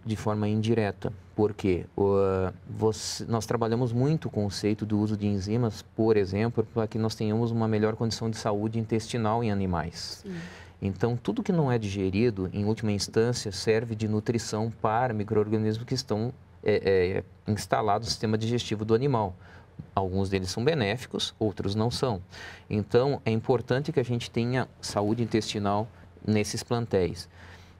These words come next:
Speaker 1: Quando você não tem essa saúde intestinal, você corre riscos de eventualmente ter algum micro-organismo não, né, não desejável,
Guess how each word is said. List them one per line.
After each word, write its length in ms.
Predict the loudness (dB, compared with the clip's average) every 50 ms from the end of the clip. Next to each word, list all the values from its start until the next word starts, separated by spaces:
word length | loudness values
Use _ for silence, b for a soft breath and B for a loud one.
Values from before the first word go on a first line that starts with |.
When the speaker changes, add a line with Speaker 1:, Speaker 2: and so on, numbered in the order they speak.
| B -4 0
Speaker 1:
Quando 220 | 0 2 2 2
você 280 | 2 2 2 2 0 0 2
não 320 | 2 4 4 4 4 2 0
tem 400 | 2 2 2 4 4 4 4 2
essa 160 | 2 -2 -4
saúde 280 | -2 0 0 0 0
intestinal, 460 | -2 -2 -2 -4 -4 -4 -4 -2 -2 -2
você 220 | -4 -6 -6 -4
corre 280 | -2 0 0 0 0 0
riscos 360 | 2 2 0 0 -2 -2 -2
de 60 | 0
eventualmente 640 | 0 0 0 0 2 0 0 0 0 -2 -4 -6 -4
ter 340 | 0 2 4 6 6 4 4
algum 320 | 0 0 0 -2 0 0
micro-organismo 920 | 0 0 2 2 2 2 2 2 0 0 2 2 2 2 0 -2 -2 -2 -2
não, 400 | 0 2 2 4 2 2 2 0
né, 460 | 0 -2 0 2 2 4 4 2 2
não 180 | 2 0 2 2
desejável, 720 | 2 4 4 2 2 2 2 0 0 0 0 -4 -6 -10